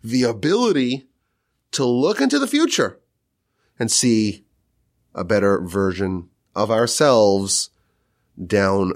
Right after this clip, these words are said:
the road. Now, I do have a Kabbalistic addendum to this idea that, please God, I'm going to include in tomorrow's email newsletter. It's just a bit too spicy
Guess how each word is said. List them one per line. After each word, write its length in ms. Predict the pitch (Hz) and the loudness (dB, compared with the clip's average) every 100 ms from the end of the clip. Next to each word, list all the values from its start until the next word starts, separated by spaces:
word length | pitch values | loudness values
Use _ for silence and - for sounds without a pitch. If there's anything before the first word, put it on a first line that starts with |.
| - | -6
the 160 | 87 | -10
road. 420 | 90 90 76 65 - _ _ _ _ _ _ _ _ _ _ _ _ _ _ _ _ - | -4 -2 -2 -6 -12 _ _ _ _ _ _ _ _ _ _ _ _ _ _ _ _ -8
Now, 80 | 95 | -4
I 60 | |
do 140 | 101 123 | -2 -2
have 260 | 123 110 | -2 -2
a 120 | 101 92 | -2 -6
Kabbalistic 960 | - 120 110 107 104 - 98 - - _ - | -4 -2 0 -2 -4 -6 -8 -8 -20 _ -10
addendum 840 | 90 104 107 107 87 82 87 104 - | -4 0 2 2 0 -2 -6 -12 -12
to 100 | 92 | -4
this 280 | 101 98 - | -2 -2 -4
idea 600 | 90 85 85 92 107 - _ _ _ _ _ _ - | -6 -6 -2 0 0 -4 _ _ _ _ _ _ -8
that, 220 | 95 90 | -6 -6
please 260 | - 117 101 | -2 -2 0
God, 200 | 101 95 | -2 -2
I'm 80 | 98 | -2
going 180 | 101 | -4
to 100 | 95 | -4
include 360 | 92 87 117 104 | -6 -4 -4 -4
in 100 | 90 | -4
tomorrow's 680 | - 95 92 95 95 92 - | -4 -2 0 2 2 0 -4
email 460 | 113 113 110 98 | -2 0 2 2
newsletter. 720 | 98 110 127 107 92 92 113 _ _ _ _ _ - | 2 2 2 2 0 0 -2 _ _ _ _ _ -14
It's 180 | 107 - | -6 2
just 240 | 139 135 | 2 2
a 80 | 110 | 0
bit 540 | 92 123 131 - - | 2 2 2 -2 -14
too 240 | - 143 131 | -6 -2 -2
spicy 720 | - 120 123 131 - 92 95 | -2 0 0 -2 -4 -6 -10